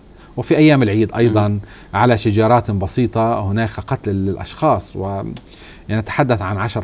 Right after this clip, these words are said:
Speaker 1: قتلى في عدد من الأيام قليلة، آه، نتيجة شجارات أو مشاكل، آه، في، آه، نهاية شهر رمضان، آه، بالإضافة إلى الوضع الاقتصادي الصعب المتأزم لدى الفلسطينيين.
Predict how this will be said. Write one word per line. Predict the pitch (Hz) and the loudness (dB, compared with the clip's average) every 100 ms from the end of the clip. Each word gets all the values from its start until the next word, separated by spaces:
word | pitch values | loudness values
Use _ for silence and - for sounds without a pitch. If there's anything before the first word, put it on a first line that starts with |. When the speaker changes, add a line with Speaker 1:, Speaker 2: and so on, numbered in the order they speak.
| - | -8
Speaker 1:
قتلى | 120 101 101 | -8 -6 -6
في | 95 95 | -4 -6
عدد | 92 104 90 | -4 -4 -4
من | 95 | -4
الأيام | 95 - 95 104 101 | -6 -6 -6 -4 -6
قليلة، | - 101 107 90 78 - - - - - - - | -4 -2 -2 -2 -8 -16 -20 -20 -20 -20 -14 -4
آه، | 104 104 101 101 101 | 0 2 2 2 0
نتيجة | 107 101 127 110 104 | 0 2 2 2 -2
شجارات | - 101 104 104 113 110 107 | -2 0 2 4 4 2 0
أو | - 107 | -4 -4
مشاكل، | 98 - 113 104 107 113 - - - - - | -4 -4 -6 -2 -2 -2 -8 -20 -20 -20 -8
آه، | 104 104 101 101 | -4 -2 -2 -4
في، | - 107 107 104 | -2 0 0 -2
آه، | 92 95 98 92 92 90 90 90 | -4 -4 -4 -2 -4 -4 -4 -4
نهاية | 90 101 113 107 | -2 0 0 0
شهر | - 90 87 | -2 -2 -2
رمضان، | 90 85 80 78 104 - - - - - | -4 -6 -6 -4 -4 -6 -14 -20 -18 -6
آه، | 104 104 | -2 0
بالإضافة | 117 139 131 131 120 | 0 0 0 -2 -2
إلى | 113 | 0
الوضع | 113 104 | 0 0
الاقتصادي | 104 101 92 - 113 98 - | -2 -6 -10 -4 -4 -4 -6
الصعب | - 143 165 - | -6 -6 -6 -8
المتأزم | 92 90 - 139 104 95 | -8 -8 -4 -2 0 0
لدى | 87 87 | -2 -6
الفلسطينيين. | 85 - 82 - 82 87 82 | -8 -8 -10 -10 -10 -8 -10